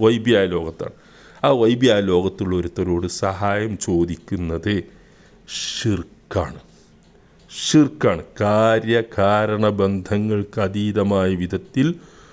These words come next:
ഉപകാരവും ഉപദ്രവവും അള്ളാഹുവോട് മാത്രമേ പ്രതീക്ഷിക്കാവൂ. അതല്ലാത്ത ഒരാളോട് തേടിയാൽ അത് ഷിർക്കാണ് എന്നാണ് മുജാഹിദ് പ്രസ്ഥാനം പ്രചരിപ്പിക്കുന്നത്. വളരെ വ്യക്തമാണ് കാര്യം. ഈ ഷിർക്ക് അരിച്ചരിച്ച് കയറി വരും എന്ന് പറഞ്ഞല്ലോ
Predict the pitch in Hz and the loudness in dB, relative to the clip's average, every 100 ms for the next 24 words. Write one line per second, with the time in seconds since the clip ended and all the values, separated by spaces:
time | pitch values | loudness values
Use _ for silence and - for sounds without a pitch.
0 | - - 101 87 95 101 98 101 95 95 | -20 -8 -4 0 4 4 4 4 0 0
1 | 92 90 95 107 151 - 90 90 92 92 | 0 0 2 2 2 0 0 2 2 0
2 | 90 90 85 87 85 - 107 107 104 90 | -4 -2 -2 -2 -4 -8 -6 -6 -8 -10
3 | 80 - - 87 85 - - - - - | -10 -12 -10 -10 -10 -18 -20 -20 -20 -16
4 | - 123 123 123 170 180 151 101 98 95 | -2 0 2 4 4 4 2 4 4 2
5 | 92 92 90 87 90 90 85 - - _ | -2 2 2 2 2 2 0 -4 -16 _
6 | - - 120 113 - - 147 165 - 98 | -12 -6 -4 -4 -6 -2 -2 0 0 0
7 | 85 85 82 82 85 90 90 95 98 - | 0 -2 -2 -4 -4 -2 -2 -2 -6 -6
8 | 101 107 101 90 87 87 87 90 101 117 | -4 -4 -2 -2 -2 -4 -8 -4 -2 -2
9 | - - - - - 90 127 170 151 - | -6 -20 -20 -8 0 2 4 4 2 2
10 | 110 98 92 85 82 85 87 - - - | 2 2 0 0 0 0 -4 -6 -20 -20
11 | - - 87 87 85 - 107 90 - 123 | -20 -12 -4 -2 -2 -2 -2 -2 0 2
12 | 98 95 - 127 104 - 113 104 104 107 | 2 -2 0 2 2 -4 0 2 4 4
13 | 101 95 90 82 78 71 | 2 2 2 0 -2 -6